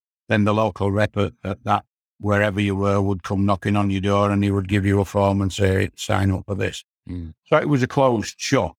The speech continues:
Speaker 1: Um, we had no option at those stages. They, they've since outlawed that.
Speaker 2: Mm.
Speaker 1: Um, a-, and, you know, I, I ain't got a problem with them outlawing that. If, if you don't like joining a union and it's not what's up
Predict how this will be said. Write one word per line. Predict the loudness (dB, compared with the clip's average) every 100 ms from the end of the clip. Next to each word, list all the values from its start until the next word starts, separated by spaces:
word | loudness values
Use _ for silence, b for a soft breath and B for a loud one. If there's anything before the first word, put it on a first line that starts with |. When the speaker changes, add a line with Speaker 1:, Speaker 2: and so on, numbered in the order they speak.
| _ _ _
Speaker 1:
Um, | -2 0 2 0 0
we | 2
had | 2 0
no | -4 -4
option | -8 -8 -6 -6 -8
at | -6
those | -4 -4
stages. | -4 -6 -4 -6 -4
They, | -4
they've | -2 -4
since | -2 -2 0 0
outlawed | 0 -2 -10 -14 -10
that. | -10 -10 _ _ _ -6
Speaker 2:
Mm. | -6 -2
Speaker 1:
Um, | -2 -2 -4 -8 -4
a-, | -4 -4
and, | -4 -6 -6 -12 _ _ _
you | -10 -8
know, | -6
I, | -8 -10 -12 _ _ _ _ _ _ _
I | -2 0
ain't | 0 -2
got | -2
a | -2
problem | -2 -2 -2 -4
with | -4
them | 0
outlawing | 0 -2 -4 -2 0
that. | 0 0
If, | -4 -12 _ _
if | -14 -10
you | -10
don't | -6 -6 -6
like | -4 -4 -4 -6
joining | -4 -2 -2 -2
a |
union | 0 0 -2 -2 -2
and | -4
it's | -4 -2
not | -4 -2
what's | -6 -8 -8
up | -10